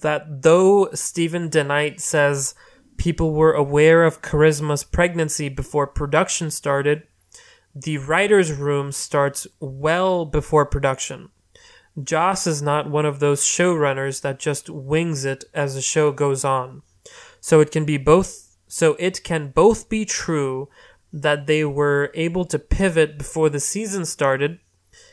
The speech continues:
and that her late admission and using only her agent to communicate ruined weeks of planning. Other writers and producers have also mentioned Charisma's lack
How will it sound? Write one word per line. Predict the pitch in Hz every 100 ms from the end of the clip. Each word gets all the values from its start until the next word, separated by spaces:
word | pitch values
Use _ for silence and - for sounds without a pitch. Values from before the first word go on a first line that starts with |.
| _ _ _
and | 190 214 208 165 165 - _ -
that | 147 143
her | - 165
late | 151 147 165 220 -
admission | 160 143 170 175 151 143 156 - _ _
and | 156 147
using | 165 151 156
only | 160 185 208
her | 196 165 -
agent | 175 214 202 185
to | 151
communicate | 147 143 139 131 143 139 - _ - - -
ruined | 143 139 160 165 156 151 -
weeks | 139 139 170 196 - -
of | 156 - -
planning. | 165 156 147 131 135 - _ _ _ _ _ -
Other | 175 214 208
writers | 180 165 170 170 165 156 - -
and | 160 147
producers | 156 147 147 - 147 139
have | 147
also | - 156 160 170
mentioned | 147 143 - 151 151
Charisma's | - 147 151 143 151 147
lack | 139 139 143 160 - -